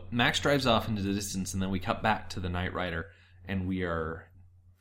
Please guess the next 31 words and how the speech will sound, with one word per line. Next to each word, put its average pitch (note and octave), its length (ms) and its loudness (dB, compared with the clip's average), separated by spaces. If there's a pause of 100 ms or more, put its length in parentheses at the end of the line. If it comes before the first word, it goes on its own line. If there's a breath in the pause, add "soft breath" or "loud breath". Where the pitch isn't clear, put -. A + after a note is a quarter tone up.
(100)
inside A#2+ 420 2
the G2+ 60 0
car F#2+ 300 4
with F2+ 160 0
him E2+ 500 -4
for E2+ 500 -2
the G2 100 -4
next F#2 340 -4
big F2+ 220 -4
chunk F#2 320 -6
of E2+ 100 -8
his - 220 -8
rant. E2 380 -8 (680 soft breath)
So A2+ 320 4
he B2 200 0
kinda D#3+ 240 -4
starts C#3+ 420 0
it C3 80 0
off A2+ 260 4
talking G#2+ 520 -2
about F2+ 680 -2 (1200)
the A2+ 120 -2
fact A2 320 6
that G2+ 320 -2
the A2 60 2
toe C#3+ 200 6
cutter A#2+ 280 6
knows F#2 320 2
who F2+ 120 -4
he D2+ 100 -8
is. - 420 -12